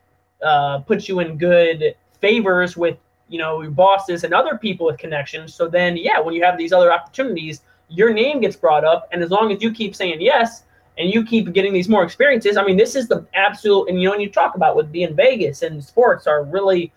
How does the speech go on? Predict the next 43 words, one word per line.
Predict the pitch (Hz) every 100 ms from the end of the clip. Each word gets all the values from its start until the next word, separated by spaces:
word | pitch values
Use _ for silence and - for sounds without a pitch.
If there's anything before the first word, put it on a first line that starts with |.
| _ _
exploding | 151 143 220 247 240
right | 185 160
now, | 165 151
the | 143
Golden | 160 190 180
Knights | 175 156 -
being | 165
a | 156
new | 160
team, | 143 160 151
the | 139
Raiders | 151 190 175 156
moving | 165 160 151 151
there, | 151 143 135 131 _ _ _
um, | 151 151 139 135 127 131 _ _ _
you | 175 170
know, | 170
and | 175 165
then | 180
on | 175
top | 175 180 180
of | 170
where | 160 175 220
you | 214 214
are | 196 180
at | 180 175 -
in | 165
your | 156 147 220 233
life | 165 170 175
and | 175
your | 202
career, | 190 151 165 269 196 208
being | 180 196 196 190
in | 190
your | 180 160 156
early | 233 254 208
twenties, | 180 220 262 202 214 214
mid-twenties, | 220 220 214 254 233 233
like, | 190 175
yeah, | 254
this | 190 202
is |
the | 220